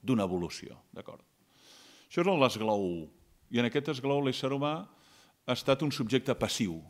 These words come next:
diuen els transhumanistes. Diu, miri, veníem del simi per una sèrie d'esdeveniments i per una sèrie de, eh, condicions climàtiques i per una sèrie de,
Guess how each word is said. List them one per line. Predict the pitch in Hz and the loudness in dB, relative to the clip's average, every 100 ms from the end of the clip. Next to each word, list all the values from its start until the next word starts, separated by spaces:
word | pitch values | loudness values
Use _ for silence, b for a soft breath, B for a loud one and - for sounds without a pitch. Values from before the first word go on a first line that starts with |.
| _ _ _ _ _ | _ _ _ _ _
diuen | 113 98 92 | -4 -4 -4
els | 87 | -6
transhumanistes. | 92 87 87 85 82 - - - 85 - | -8 -6 -6 -8 -12 -14 -16 -14 -14 -16
Diu, | 120 | -12
miri, | 113 120 _ b b b b b | -10 -10 _ b b b b b
veníem | 98 104 104 104 101 | -6 -4 -4 -4 -4
del | 98 | -6
simi | - 160 143 170 190 - - | -4 -4 -4 -8 -12 -16 -10
per | 104 | -6
una | 107 104 | -4 -4
sèrie | 120 107 | -4 -4
d'esdeveniments | 104 107 101 - _ _ - 98 95 104 104 110 131 131 113 101 | -4 -4 -6 -12 _ _ -12 -10 -6 -4 0 0 0 0 -2 -4
i | |
per | 95 104 | -6 -6
una | 107 | -6
sèrie | - 104 104 104 | -4 -4 -4 -4
de, | 104 | -4
eh, | 98 - - - - 98 98 98 | -6 -10 -16 -14 -8 -6 -6 -8
condicions | - 131 113 107 - 127 117 104 - - | -2 0 2 -2 -2 -2 0 -2 -4 -8
climàtiques | 104 117 143 123 123 117 | -4 -2 -2 -4 -6 -6
i | 101 | -6
per | 101 104 | -8 -8
una | 101 | -8
sèrie | 110 104 104 | -6 -6 -6
de, | 104 | -6